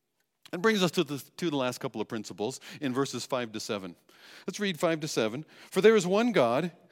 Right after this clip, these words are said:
and there is one mediator between God and men, the man Christ Jesus, who gave himself as a ransom for all, which is the testimony given at the proper time.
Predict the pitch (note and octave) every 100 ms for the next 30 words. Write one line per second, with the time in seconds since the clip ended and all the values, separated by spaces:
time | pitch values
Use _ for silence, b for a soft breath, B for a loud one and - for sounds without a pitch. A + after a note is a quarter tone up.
0 | B D#3+ E3 E3+ C3+ C#3+ G3+ A3 G#3 G3+
1 | D3+ A#2+ B2+ B2 C3 G#3 G3+ B2+ A#2 C3
2 | D#3+ E3 C3+ C3+ A#2+ A2 G2 A2+ - B
3 | - A#2+ C#3 A2 A2 - G#2 G2+ - G2
4 | F2 E2+ - _ B B B E3+ E3 G#3
5 | G#3 A3 G3 F3 D#3+ E3 D#3+ C#3+ C#3 F3
6 | F#3+ G#3 G3 G3+ - G3 - F3 G3 C#3
7 | A#2 C#3 B2 C3 C3+ A#2+ B2 F3 F#3 -
8 | F#3+ F#3+ F#3 D3 B2 A2+ A2+ - - G#2+
9 | - A#2+ A#2+ F#2+ G#2+